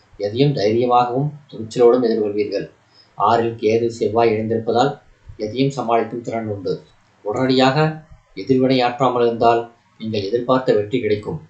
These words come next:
இப்போது பொறுமை அவசியம். சுபகாரியங்கள் செய்யும் பொழுது சிறிய தடைகள் ஏற்படலாம். ஐந்தாம் இடம் பாதிக்கப்பட்டிருப்பதால் பிள்ளைகள் விஷயத்தில் கவனம் தேவை. பூர்வீக பிரச்சனைகளில் மனக்குழப்பம் ஏற்படும். நண்பர்களால் ஏமாற்றங்கள் வரலாம்.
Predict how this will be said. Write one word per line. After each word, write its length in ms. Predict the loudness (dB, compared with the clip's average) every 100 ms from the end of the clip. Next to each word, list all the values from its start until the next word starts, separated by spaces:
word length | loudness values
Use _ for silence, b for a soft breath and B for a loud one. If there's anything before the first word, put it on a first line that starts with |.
| _ _
இப்போது 500 | -18 -14 -4 0 0
பொறுமை 420 | -2 -4 -4 -6 -8
அவசியம். 520 | -10 -12 -14 -14 -14 _ _ -20 -20 -20 _ _ _ _ _ b b -2
சுபகாரியங்கள் 560 | 2 4 6 4 4 2
செய்யும் 360 | 2 2 2
பொழுது 220 | 2 2 2
சிறிய 280 | 0 -2
தடைகள் 320 | 0 -2 0 0
ஏற்படலாம். 460 | 0 -4 -4 -4 -8 b b b
ஐந்தாம் 380 | -8 -2 -2 0
இடம் 200 | -2 -2
பாதிக்கப்பட்டிருப்பதால் 960 | -2 -2 -4 -4 -2 0 2 2 -2 -12 _ _ _
பிள்ளைகள் 340 | -2 0 2 -2
விஷயத்தில் 420 | -2 -4 -4 -6
கவனம் 340 | -2 -2 -4
தேவை. 320 | -6 -6 -6 -10 b b _ -6
பூர்வீக 400 | -2 0 2 0
பிரச்சனைகளில் 640 | -2 -6 -4 -2 -2 -2
மனக்குழப்பம் 520 | -4 -2 -2 -2 -2
ஏற்படும். 360 | -4 -4 -10 -10 _ _ _ -14
நண்பர்களால் 600 | -4 0 2 2 2 0
ஏமாற்றங்கள் 640 | -6 -6 -6 -8 -4 -4
வரலாம். 480 | -4 -2 -2 -2